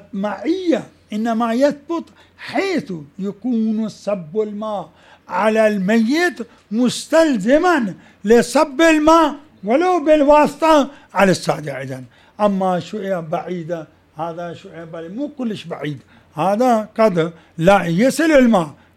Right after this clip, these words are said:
قد لا يصل. هذا، هذا المورد يا نحكم، نحكم بطهارته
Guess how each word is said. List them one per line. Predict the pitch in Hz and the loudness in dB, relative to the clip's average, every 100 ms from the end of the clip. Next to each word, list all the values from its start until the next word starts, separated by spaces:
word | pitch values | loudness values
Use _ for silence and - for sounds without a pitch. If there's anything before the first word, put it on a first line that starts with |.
| - | 0
قد | 214 185 | 0 0
لا | 208 196 196 | 4 4 6
يصل. | 180 175 208 160 131 - _ - | 4 2 2 2 -2 -10 _ -4
هذا، | 165 233 220 220 | 0 2 0 -4
هذا | 160 202 285 269 | -4 -2 -2 -2
المورد | 269 269 285 294 277 185 185 _ _ - | -4 0 0 0 -4 -6 -10 _ _ -16
يا | 175 247 233 | -6 -4 -4
نحكم، | 226 269 - 202 202 | -2 -4 -4 -10 -8
نحكم | 220 262 - 202 185 | -6 -8 -8 -16 -16
بطهارته | 202 - 170 175 214 220 262 196 294 277 | -16 -14 -14 -10 -10 -10 -12 -14 -12 -14